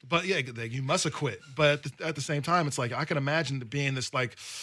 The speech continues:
"Uh, bro, I don't really trust this situation that, that I'm in right now." But, uh, it's, it's very mature of the N F L, or of the Hall of Fame at least, to say, "You're welcome to come to the enshrinement."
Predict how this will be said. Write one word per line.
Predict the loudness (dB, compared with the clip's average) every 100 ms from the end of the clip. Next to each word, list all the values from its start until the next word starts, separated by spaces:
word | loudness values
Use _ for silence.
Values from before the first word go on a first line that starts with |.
| -12 -14 -18 _ -14
"Uh, | -4 0 0 -2 -4
bro, | -6 -2 0
I |
don't | 2
really | 0 -2
trust | -2 -2 -4 -8
this | -8
situation | -6 -4 -2 -4 -6 -10
that, | -10 -4
that | -2
I'm | -2
in | -2
right | -4 -4
now." | -8 -10 -10
But, | -10 -10 -14 -20 2
uh, | 4 4
it's, | 2 2
it's | 0 0 -2 -10 -20 _ _ _
very | 6 10 10
mature | 10 8 8 6 4 0 -2
of | 0 0
the | 0 0
N | 0
F | -2
L, | 0 0 2
or | 2 4
of | 2
the | 0
Hall | 2 2
of | 2
Fame | 2 0
at | 0
least, | -4 -4 -6
to | -4
say, | -2 0 0 -2 -6 _ _ _ -6
"You're | 2 4
welcome | 4 2 0 -6
to | -4
come | -2 -2
to | 0 -2
the | -2
enshrinement." | -2 0 2 2 2